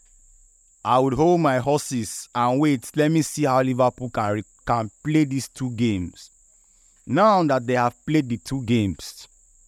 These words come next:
even though it's still too quick to give a complete conclusion, for now, if there was a percentage for which, you know, I held them in, uh,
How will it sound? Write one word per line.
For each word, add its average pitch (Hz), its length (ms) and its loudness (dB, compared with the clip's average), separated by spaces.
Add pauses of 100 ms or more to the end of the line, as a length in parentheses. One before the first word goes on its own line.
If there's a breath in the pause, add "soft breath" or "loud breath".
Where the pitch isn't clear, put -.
(1040)
even 233 260 6
though 175 320 4
it's 143 200 -2
still 190 260 -2
too - 220 -4
quick 160 240 -2 (100)
to 131 100 0
give 135 240 -2
a 131 60 2
complete 127 600 -2
conclusion, 113 680 -2 (400)
for 135 260 0
now, 139 580 0 (1800)
if 135 160 -2
there 135 140 2
was 135 140 -2
a 139 60 0
percentage 156 680 -2
for 131 240 0
which, 143 340 -6
you 131 100 0
know, 131 140 2
I 117 140 0
held 131 300 2
them 123 320 2 (120)
in, 107 440 -2 (460)
uh, 107 600 -4